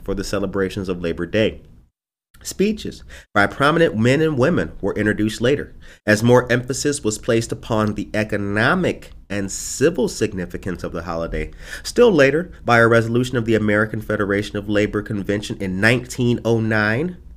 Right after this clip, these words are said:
the Sunday preceding Labor Day was adopted as Labor Sunday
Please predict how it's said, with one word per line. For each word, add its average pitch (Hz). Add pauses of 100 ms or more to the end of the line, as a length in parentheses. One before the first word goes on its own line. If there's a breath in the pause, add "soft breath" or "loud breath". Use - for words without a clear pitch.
(480)
the 120
Sunday 185
preceding 151
Labor 127
Day 117
was 107
adopted 98
as 92
Labor 92
Sunday 117